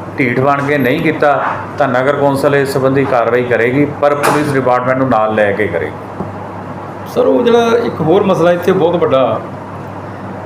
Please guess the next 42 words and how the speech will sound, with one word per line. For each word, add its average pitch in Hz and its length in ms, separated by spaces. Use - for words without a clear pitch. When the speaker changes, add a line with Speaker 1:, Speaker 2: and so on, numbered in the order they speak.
Speaker 2:
ਚਲੋ 175 180
ਤੁਸੀਂ 170 240
ਵਧੀਆ 156 240
ਗੱਲ 160 200
ਕੀਤੀ 147 280
ਹੈ, 165 60
ਟ੍ਰੈਫਿਕ 151 300
ਦਾ 151 100
ਮੁੱਦਾ 143 280
ਹੈਗਾ, 139 220
ਉਹ 160 420
ਤੁਹਾਡੇ 143 200
ਕੋਲ 151 180
ਤਾਂ 160 120
ਨਹੀਂ 170 180
ਇਹ 165 220
ਆਉਂਦਾ, 151 200
ਤੁਹਾਡੇ 151 240
ਅਧੀਨ 143 240
ਨਹੀਂ 143 120
ਆ 151 40
ਨਗਰ 139 240
ਕੌਂਸਲ 135 300
ਦੇ, 160 120
ਪਰ 180 120
ਇਹ 220 100
ਵੀ 233 100
ਤੁਸੀਂ 196 220
ਸਹਿਯੋਗ 160 360
ਕਰੋਗੇ 160 400
ਜੇ 165 80
ਉਹਨਾਂ 170 240
ਨਾਲ 160 160
ਤਾਂ 165 120
ਬੜੀ 147 160
ਧੰਨਵਾਦ 139 340
ਤੁਹਾਡਾ, 139 240
ਕਿਉਂਕਿ 151 240
ਐਕਸੀਡੈਂਟ 151 280
ਰੋਜ਼ 156 200
ਮੌਤਾਂ 147 260
ਹੁੰਦੀਆਂ, 139 420